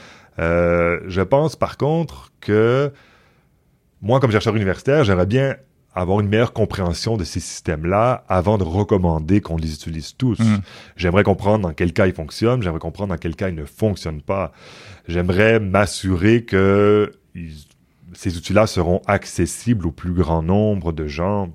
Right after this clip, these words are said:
Speaker 1: peut-être. Puis j'aimerais qu'on ait une meilleure compréhension de où va-t-on avec ce, ce genre d'outils-là. Pour l'instant, j'ai l'impression que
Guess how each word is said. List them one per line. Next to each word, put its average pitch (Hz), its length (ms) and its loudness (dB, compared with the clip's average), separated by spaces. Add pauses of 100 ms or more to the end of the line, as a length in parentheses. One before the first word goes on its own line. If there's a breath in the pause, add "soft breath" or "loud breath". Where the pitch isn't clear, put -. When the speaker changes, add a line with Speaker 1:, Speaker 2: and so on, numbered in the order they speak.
(140)
Speaker 1:
peut-être. 104 600 0 (460 loud breath)
Puis 104 180 2
j'aimerais 101 300 4
qu'on 101 160 2
ait 101 180 4
une 101 220 -4 (420)
meilleure 92 500 2
compréhension 90 420 -4
de 92 280 0 (280)
où 117 160 2
va-t-on 104 500 2
avec 82 220 0
ce, 80 300 -4
ce 87 180 -6
genre 85 240 -2
d'outils-là. 87 600 -4 (160)
Pour 95 140 -2
l'instant, 110 420 0
j'ai 87 260 0
l'impression 85 580 -4
que 90 380 2